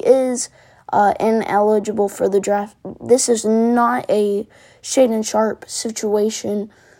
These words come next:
Uh, he will definitely come back. So, again, this will be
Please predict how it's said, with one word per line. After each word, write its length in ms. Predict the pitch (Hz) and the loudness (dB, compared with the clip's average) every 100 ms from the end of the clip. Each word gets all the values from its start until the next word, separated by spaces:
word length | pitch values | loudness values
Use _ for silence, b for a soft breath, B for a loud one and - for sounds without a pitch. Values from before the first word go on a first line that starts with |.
| b b b _ _ | b b b _ _
Uh, 280 | - 220 220 - _ _ | -8 -8 -10 -14 _ _
he 180 | 233 | -4
will 240 | 226 208 202 | -4 -4 -6
definitely 540 | - 208 220 220 214 | 0 2 2 0 -6
come 260 | 214 208 196 | -6 -6 -4
back. 320 | 208 202 - _ b b b b b b | -2 -4 -6 _ b b b b b b
So, 420 | - 294 285 - - | -2 0 0 -2 -6
again, 540 | 214 233 247 254 240 240 | -2 2 2 2 0 2
this 220 | 285 - | 2 2
will 120 | 277 | 0
be 200 | 262 262 | 2 -2